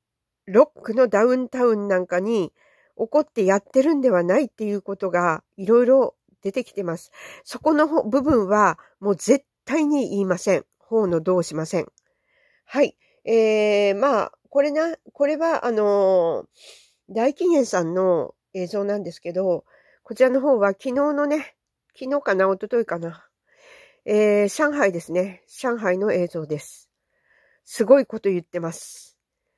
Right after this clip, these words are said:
はい。ロックのダウンタウンに反対してるんではありません。えー、まあ、字幕を見てください。すぐわかります。えー、今日のね、三の塔。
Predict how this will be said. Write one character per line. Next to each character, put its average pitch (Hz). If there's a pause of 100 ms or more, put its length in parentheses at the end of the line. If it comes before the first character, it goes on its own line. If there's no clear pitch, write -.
は 208
い。 -
ロ 240
ッ 277 (240)
ク 240
の 254
ダ 214
ウ 240
ン 240
タ 247
ウ 226
ン 202
に 202
反 226
対 226
し -
て 226
る 214
ん 208
で 185
は 165
あ 175
り 180
ま 202
せ 233
ん。 - (1160)
え 214
ー、 202
ま 233
あ、 175 (420)
字 202
幕 220
を 220
見 220
て 214
く 185
だ 185
さ 185
い。 -
す -
ぐ 185
わ 160
か 175
り 165
ま 160
す。 - (1000)
え 175
ー、 -
今 302
日 185
の 156
ね、 180 (520)
三 233
の 214
塔。 214